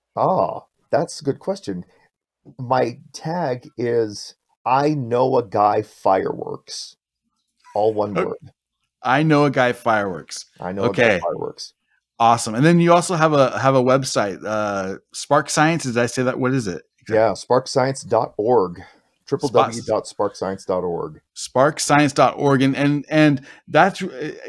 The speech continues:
Speaker 2: 'cause I know you, you like to go out and do, um, you know, educational things for, for kids and, and seminars
Speaker 1: I do.
Speaker 2: and things for s-, for students. Talk a little bit about that and what you're doing.
Speaker 1: So,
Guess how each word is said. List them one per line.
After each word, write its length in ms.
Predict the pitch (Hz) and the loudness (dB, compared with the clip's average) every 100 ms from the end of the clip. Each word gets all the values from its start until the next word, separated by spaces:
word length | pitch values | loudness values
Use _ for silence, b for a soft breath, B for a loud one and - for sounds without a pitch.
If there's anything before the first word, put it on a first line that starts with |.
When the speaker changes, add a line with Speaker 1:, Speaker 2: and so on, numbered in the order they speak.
| 139 | -2
Speaker 2:
'cause 100 | 156 | 4
I 100 | 156 | 6
know 180 | 160 | 8
you, 300 | 180 180 165 | 8 6 2
you 200 | 147 143 | 0 4
like 160 | 165 151 | 6 4
to 60 | 135 | 2
go 200 | 147 143 | 2 6
out 260 | 147 160 | 6 4
and 240 | 127 120 113 | 0 0 0
do, 320 | 123 131 131 | 2 4 4
um, 380 | 120 110 107 110 | 4 2 0 -8
you 80 | - | -8
know, 80 | 113 | -6
educational 1000 | 107 117 117 - 123 - 135 131 127 120 B B B _ | -2 -4 -4 -2 -2 0 0 2 2 0 B B B _
things 280 | 127 123 - | 2 2 0
for, 360 | 117 110 104 - | -2 0 -2 -8
for 120 | - | -20
kids 380 | - 123 123 110 | -6 -2 -2 -2
and, 240 | 104 98 | -6 -6
and 340 | 101 98 98 92 | -8 -6 -8 -6
seminars 500 | 120 120 120 120 101 | -2 0 2 2 0
Speaker 1:
I 40 | |
do. 40 | |
Speaker 2:
and 80 | 107 | -4
things 160 | 120 110 | -4 -6
for 80 | 104 | -10
s-, 240 | - - | -12 -14
for 140 | - 113 | -12 -12
students. 680 | - - 120 120 127 - - - | -12 -6 -2 2 0 -2 -10 -4
Talk 200 | 151 156 | -2 0
a 40 | 175 | 0
little 120 | 165 | 0
bit 100 | 165 | 0
about 260 | 151 139 | 0 0
that 140 | - 117 | 0 -2
and 80 | 104 | -4
what 140 | 95 | -8
you're 60 | 95 95 | -6 -6
doing. 160 | 82 - _ _ _ _ | -6 -14 _ _ _ _
Speaker 1:
So, 520 | - 127 123 117 - | 0 4 6 4 0